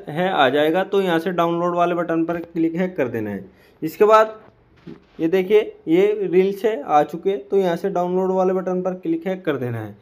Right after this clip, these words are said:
इसके बाद यहाँ से ऐड आएगा, इसको यहाँ से cut है कर देना है। ये देखिए, successful download होना start हो चुकी है।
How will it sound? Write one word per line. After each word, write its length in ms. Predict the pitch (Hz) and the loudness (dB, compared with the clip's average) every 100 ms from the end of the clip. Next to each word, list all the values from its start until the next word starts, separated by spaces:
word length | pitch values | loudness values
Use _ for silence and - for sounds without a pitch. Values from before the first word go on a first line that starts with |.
| _ _ 147 | _ _ -16
इसके 220 | - 202 | -2 2
बाद 260 | 202 208 202 | 4 4 2
यहाँ 200 | 180 175 | 0 -2
से 140 | 202 | -4
ऐड 280 | - 165 165 | 0 2 4
आएगा, 280 | 170 185 208 | 2 2 -2
इसको 280 | 202 - 185 | -4 -6 -6
यहाँ 160 | 165 | -4
से 140 | 151 175 | -6 -8
cut 240 | 170 165 | -8 -8
है 100 | 190 | -10
कर 200 | 185 147 | -6 -6
देना 220 | 117 113 | -4 -6
है। 140 | 107 - _ _ - | -8 -12 _ _ -8
ये 80 | 180 | 0
देखिए, 300 | 208 208 240 - - | 2 2 0 -2 -8
successful 680 | 190 185 202 202 220 226 190 | -8 -4 -6 -4 -6 -6 -2
download 540 | 175 180 185 202 202 - - | -2 -2 -2 -2 -4 -10 -8
होना 280 | 151 175 190 | -4 -4 -4
start 320 | 190 190 190 - | -4 -4 -4 -6
हो 100 | 139 135 | -6 -6
चुकी 280 | 131 170 | -8 -8
है। 240 | 185 214 | -6 -6